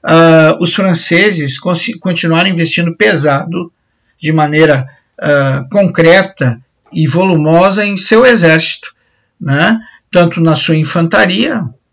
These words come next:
ah, equipando-a com blindados e o que havia de mais moderno na época, e também criando o absurdo que foi a linha Maginot.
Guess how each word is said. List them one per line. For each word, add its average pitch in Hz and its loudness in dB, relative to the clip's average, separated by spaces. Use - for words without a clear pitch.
ah, 131 0
equipando-a 156 0
com 160 -4
blindados 151 2
e 151 -4
o 147 -6
que 165 -2
havia 151 0
de 147 -8
mais 143 -6
moderno 185 -2
na 196 0
época, 196 -2
e 269 0
também 220 -2
criando 185 0
o 180 -2
absurdo 170 0
que - -14
foi 160 -2
a 151 0
linha 143 -6
Maginot. 135 -8